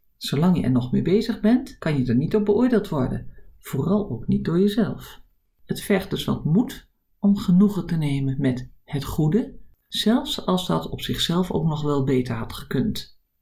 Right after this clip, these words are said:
Maar de prijs om dat betere te bereiken,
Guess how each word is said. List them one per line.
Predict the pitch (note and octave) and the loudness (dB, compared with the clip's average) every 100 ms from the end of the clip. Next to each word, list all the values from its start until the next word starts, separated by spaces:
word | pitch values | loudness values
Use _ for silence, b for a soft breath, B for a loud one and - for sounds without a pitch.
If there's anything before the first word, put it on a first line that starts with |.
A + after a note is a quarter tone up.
| _ _ _ _ _ - | _ _ _ _ _ -4
Maar | B2 | -2
de | A#2+ | 0
prijs | - F3+ F#3+ - - - | 0 0 2 0 -4 -2
om | C#3+ B2+ B2+ - | -2 0 -2 -8
dat | - B2+ B2+ | -2 0 2
betere | E3+ G#3+ C#3+ B2 - - | 4 2 0 -8 -8 -8
te | - | -4
bereiken, | B3+ B3 - D#3+ - B3 - | -2 0 0 0 0 0 -2